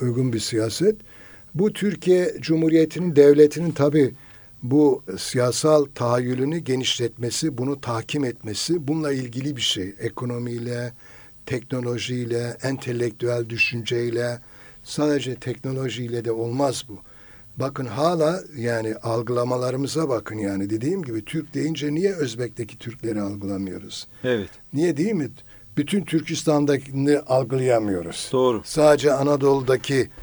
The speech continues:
Speaker 1: Türkleri algılıyoruz.
Speaker 2: Evet.
Speaker 1: Yani bilinç dünyamızın değişmesi
Speaker 2: Değişmesi.
Speaker 1: lazım bu açıdan.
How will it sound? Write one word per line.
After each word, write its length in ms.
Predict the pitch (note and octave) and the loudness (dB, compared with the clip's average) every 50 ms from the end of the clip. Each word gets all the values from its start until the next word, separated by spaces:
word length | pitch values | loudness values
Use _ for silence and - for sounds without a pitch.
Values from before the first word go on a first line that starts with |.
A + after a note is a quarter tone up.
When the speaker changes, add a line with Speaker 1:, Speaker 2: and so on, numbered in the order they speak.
| - - - - | -16 -16 -14 -6
Speaker 1:
Türkleri 460 | - C#3 C3+ C3 - D3 C#3 C3 C3+ | -4 -2 -2 0 2 2 4 4 6
algılıyoruz. 720 | B2 A#2+ A#2+ A#2 G#2 A2+ G#2+ G#2+ G#2+ G2+ G2 F2+ F2+ D#2+ | 4 4 4 0 -2 -2 -2 0 0 -2 -2 -4 -4 -2
Speaker 2:
Evet. 260 | B2 A#2+ A2 F#2 - - - - - _ | 0 0 0 0 -4 -12 -20 -20 -14 _
Speaker 1:
Yani 280 | - B2+ C#3 C#3+ C3 G#2+ | -2 0 0 0 0 -2
bilinç 400 | A#2+ B2+ C3+ E3+ G#3 - - - | -4 0 2 2 2 2 0 -2
dünyamızın 680 | C3+ C3+ C#3 C#3 C#3+ C#3 C#3+ D3 C3+ - F#3+ G3+ D#3 | 0 2 4 6 6 6 6 4 2 2 0 2 2
değişmesi 580 | D3+ C#3+ C3 A2 - - A#2 A2+ G#2+ - - A#2 | 2 0 2 2 0 0 0 -4 -6 -4 -2 0
Speaker 2:
Değişmesi. 340 | A#2+ B2 A#2 G#2 - G#2+ G#2+ | 0 0 0 -2 -4 -4 -6
Speaker 1:
lazım 160 | G2+ G#2 G#2+ | -4 -4 -4
bu 20 | G2+ | -6
açıdan. 440 | G2+ G2 - A2 G#2+ B2+ E3+ - | -4 -6 -8 -6 -4 -2 -4 -4